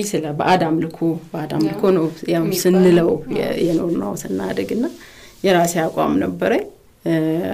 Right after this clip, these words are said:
Speaker 1: ኋላ ላይ ትምህርት ቤት ስገባ ያንን አቋሜን የሚያስቀይሩ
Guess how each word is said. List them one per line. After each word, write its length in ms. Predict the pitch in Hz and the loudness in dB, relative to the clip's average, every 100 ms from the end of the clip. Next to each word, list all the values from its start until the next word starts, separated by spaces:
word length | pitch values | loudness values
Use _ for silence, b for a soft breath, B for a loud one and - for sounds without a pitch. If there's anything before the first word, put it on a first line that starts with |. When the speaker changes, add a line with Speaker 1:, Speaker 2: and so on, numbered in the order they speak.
| - - - | -6 -4 -2
Speaker 1:
ኋላ 240 | 190 185 170 | 2 4 4
ላይ 180 | 170 175 | 4 2
ትምህርት 280 | 175 180 175 | 2 0 0
ቤት 180 | 165 156 | -2 -2
ስገባ 320 | 170 170 180 262 349 B B B B B _ - _ | -2 0 2 0 -2 B B B B B _ -20 _
ያንን 340 | 170 185 180 170 | 4 6 6 4
አቋሜን 440 | 156 156 160 165 | 2 2 4 4
የሚያስቀይሩ 680 | 160 156 160 - - 165 175 | 4 2 0 -4 -4 -2 2